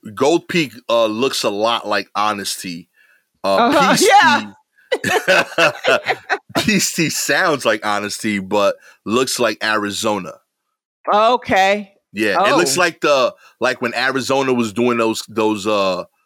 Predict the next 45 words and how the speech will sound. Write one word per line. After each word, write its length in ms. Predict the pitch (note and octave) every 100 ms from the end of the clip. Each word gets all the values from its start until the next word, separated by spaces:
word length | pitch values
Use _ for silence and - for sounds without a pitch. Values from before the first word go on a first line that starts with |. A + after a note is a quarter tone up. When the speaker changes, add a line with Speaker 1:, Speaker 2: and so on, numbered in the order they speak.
| _ _ _ G2
Speaker 1:
those, 440 | G2+ G#2+ G#2+ F#2+
uh, 160 | G#2 G2
collabos 640 | - G#2+ A2+ A#2 A#2+ G#2
with 120 | G#2
Shaq. 340 | - - B2+ D#3 _ _ _ _ _ _ -
Like, 160 | G#2 G#2
it's, 140 | G#2+
like, 180 | B2 G2+
loud 400 | G#2+ A2+ A2 A2+
Arizona. 560 | G#2 G2+ G2 G#2 F#2 F2+
Like, 180 | G#2 G#2
Arizona 400 | A#2+ C3+ B2 C3
Speaker 2:
Gotcha. 140 | C3 A#2+
Speaker 1:
meets 260 | A#2+ C3
Four 240 | B2+ B2 A#2+
Loko, 500 | A#2 A#2 - G2+ F2
but 180 | F#2+ -
for 60 |
tea. 300 | F#2+ - F2+ _ _ _ _ -
Speaker 2:
Okay. 720 | G3 G#3 - D4 F3 B2 G2+
Oh, 220 | C#3 D#3 F2+
boy, 80 |
Speaker 1:
Yeah. 240 | G2+ G2 B2
Speaker 2:
that's 220 | C#3+ F3
a 80 | B2+
lot. 340 | F2+ C3 F2+ - _ _ _ -
That's 160 | C#4 A3
Speaker 1:
Yeah, 140 | F#3
Speaker 2:
a 20 |
Speaker 1:
like, 100 | F3
Speaker 2:
lot 100 | E3+
of 100 | F3+
a, 260 | F3+ F3+ G3 - _ -
all 160 | F3
Speaker 1:
the 80 | D3
Speaker 2:
right. 180 | F2+ -
Speaker 1:
c-, 140 | -
the 120 | A#2
can 400 | A2+ - D3+ C#3+
is, 160 | B2+ G2+
like, 160 | A2+ G#2
real 320 | G2 A#2 A#2
loud 340 | A2 A2 A2+ G#2+
and 120 | G#2
colorful 560 | B2 G#2+ G2+ - G2+